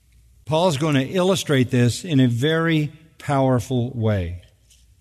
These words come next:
Very powerful illustration from the life of Abraham. There are three parts to it.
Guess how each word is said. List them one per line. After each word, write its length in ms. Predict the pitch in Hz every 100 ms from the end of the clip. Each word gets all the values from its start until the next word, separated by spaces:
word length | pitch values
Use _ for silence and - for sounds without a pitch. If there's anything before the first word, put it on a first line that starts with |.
| _ _ _ _ _ -
Very 320 | 151 185 180
powerful 640 | - 151 147 139 139 135
illustration 720 | 147 131 123 - 120 117 127 110
from 220 | 127 120
the 80 | 117
life 340 | 120 117 -
of 120 | 127
Abraham. 560 | 151 170 139 104 92 82 - _ _ _ _ _ _ _ _ _ _ _ _ _ _
There 120 | 135
are 40 | 127
three 260 | - 175
parts 360 | - 170 131 -
to 140 | 139
it. 120 | 147